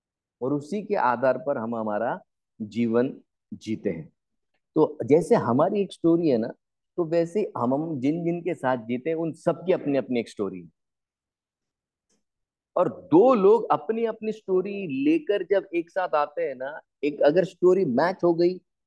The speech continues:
understanding match हो गई, तो बहुत बढ़िया, तो लाइफ थोड़ा sorted है। लेकिन दोनों की stories अगर अलग अलग है, तो भैया, बहुत बड़े problems होने वाले, बहुत बड़े problem, क्योंकि दोनों अलग अलग story लेकर जी रहे हैं।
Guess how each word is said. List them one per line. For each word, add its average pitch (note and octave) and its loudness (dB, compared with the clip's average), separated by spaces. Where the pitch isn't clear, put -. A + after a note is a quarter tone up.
understanding F3 -2
match E3 -4
हो E3 -4
गई, E3+ -2
तो D#3 -4
बहुत B2+ 0
बढ़िया, A#2 -2
तो D3+ -6
लाइफ C#3+ -2
थोड़ा C#3+ -2
sorted A#2+ -4
है। F2+ -14
लेकिन C#3+ -2
दोनों C3 0
की B3 -4
stories G#3 -2
अगर G3 2
अलग F3+ 0
अलग E3+ -2
है, C#3+ -4
तो C#3+ -8
भैया, C#3 -6
बहुत B2 -4
बड़े C3 -2
problems A2+ -4
होने F2+ -14
वाले, - -16
बहुत C3 4
बड़े A2+ 4
problem, G2 -2
क्योंकि G#3+ 0
दोनों E3+ 4
अलग G3 4
अलग G#3 0
story F3 0
लेकर D3 -2
जी A2 -2
रहे F#2 -8
हैं। - -18